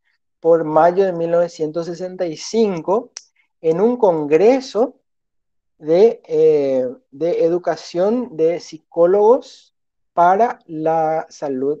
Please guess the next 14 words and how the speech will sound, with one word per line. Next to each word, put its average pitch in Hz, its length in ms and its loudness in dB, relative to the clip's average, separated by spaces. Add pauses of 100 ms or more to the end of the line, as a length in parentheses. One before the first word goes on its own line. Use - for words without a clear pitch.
para 151 180 -2
la 156 300 0
salud 143 260 -6
mental 135 380 -8
comunitaria, 127 680 -10 (200)
¿sí? 185 260 -16 (140)
Conferencia 151 840 -2
de 226 60 0
educación, 185 580 -4 (1000)
eh, 151 220 0
de 156 120 0
psicólogos 185 760 -2
para 175 540 0 (420)
la, 151 520 -6